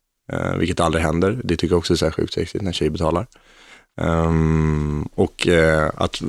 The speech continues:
som sagt, att hon tog kommando över allting. Det var liksom aldrig någonting som jag behövde tänka på eller någonting sånt, och det tyckte jag var sjukt bra. Ehm, sen så, eh, vart på en annan dejt, eh, där vi gick på en barrunda, vilket också var väldigt uppskattat.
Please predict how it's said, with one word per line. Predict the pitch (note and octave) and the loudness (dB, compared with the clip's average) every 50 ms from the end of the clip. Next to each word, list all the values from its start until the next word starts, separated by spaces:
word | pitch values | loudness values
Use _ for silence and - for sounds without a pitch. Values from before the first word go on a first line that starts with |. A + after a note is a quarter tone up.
| - G2 | -4 0
som | - G#2 F2 | 0 2 2
sagt, | - F2+ D#2 - D2+ | 2 2 0 0 -2
att | - | -4
hon | - - F#2 F2+ F2 D#2 | 0 2 2 2 2 2
tog | - E2 D#2+ - | 2 0 0 0
kommando | - E2+ E2+ F2 F2+ E2+ E2 | 0 2 2 2 4 2 2
över | D#2 D#2 D#2 | 2 2 2
allting. | D2+ D2+ D2 - - E2 E2 | 2 0 -2 -4 -8 -4 -2
Det | E2 E2+ | 0 0
var | E2 E2 | 0 0
liksom | E2 D#2+ - D#2+ D2+ | 0 -2 -2 -2 0
aldrig | E2+ E2 D#2+ D2+ E2+ E2+ | 0 0 0 0 0 0
någonting | E2+ E2 D#2+ D#2+ D#2+ | 0 0 0 0 -2
som | - - E2 E2 | 0 0 0 2
jag | E2 D#2 | 2 2
behövde | D#2+ D#2+ D#2 D#2+ E2+ | 2 2 0 -2 -2
tänka | - - E2+ E2 F2 D#2+ | -4 -4 -4 -4 -4 -4
på | - D#2 D#2 D#2 | -2 -2 -2 -2
eller | - - D#2+ D#2+ | -2 -4 -6 -6
någonting | F2 F2 F#2 F#2 F2+ E2+ | -6 -6 -4 -4 -6 -6
sånt, | - - - - G2+ | -6 -8 -8 -6 -4
och | F2+ F2 | -4 -2
det | F2 F2 F2+ | -2 -4 -4
tyckte | - - - - | -6 -8 -8 -8
jag | - - | -8 -8
var | - - - - - - - | -10 -12 -14 -18 -10 -6 -4
sjukt | - - - - _ _ | -4 -4 -6 -10 _ _
bra. | - - G#2+ - _ _ _ _ _ _ - - - - _ _ _ - | -8 -8 -8 -10 _ _ _ _ _ _ -20 -20 -20 -20 _ _ _ -2
Ehm, | - F#2 F#2 F2 F2 F2 F2 E2+ E2+ E2+ E2+ E2 E2 E2 E2 E2 E2+ - | 0 2 2 4 4 4 4 4 4 4 4 4 4 2 2 2 2 0
sen | - - - A2+ A2 A2 G#2+ | 2 2 4 4 6 4 4
så, | - - - - A2+ G#2 G2 G2 F#2+ F#2 F#2+ | 2 2 2 4 6 6 8 8 6 6 6
eh, | F2+ F2+ F#2 F2+ F2+ F2+ F2+ F2 F2 E2+ F2 D#2+ | 6 6 6 6 4 4 4 4 4 4 2 2
vart | F2+ E2 - | 0 -2 0
på | - F#2+ | 0 0
en | E2+ | 2
annan | F2+ F#2 G2 G2+ | 2 4 4 6
dejt, | G2 G2+ G2 F#2+ F2+ - _ _ _ - F#2+ | 6 6 6 6 4 2 _ _ _ 0 2
eh, | F2 E2 D#2 D2+ D#2 - D#2 D#2 - F#2+ G2 | 4 4 4 2 2 0 0 0 -2 0 2
där | G2 G2 | 2 4
vi | F#2 | 4
gick | F2 - | 2 2
på | F2+ | 2
en | F2 D#2+ | 0 2
barrunda, | - G#2+ G2+ F2 E2+ E2 F2+ F#2+ F#2+ G#2 A#2 C3 - | 2 4 4 4 6 6 6 6 6 6 4 2 0
vilket | - F#2 F#2 F2 - | -2 -4 -4 -4 -4
också | - G2 - G#2 | -6 -6 -4 -2
var | G2+ F#2+ F2 F2 G2 F2+ | -2 -2 -4 -4 -2 0
väldigt | F#2 F#2 F2 F2 F2+ - | 0 0 0 -2 -4 -4
uppskattat. | F#2+ - - - F#2 F#2+ G2+ G#2 - | -6 -8 -6 -4 -4 -2 -2 -4 -4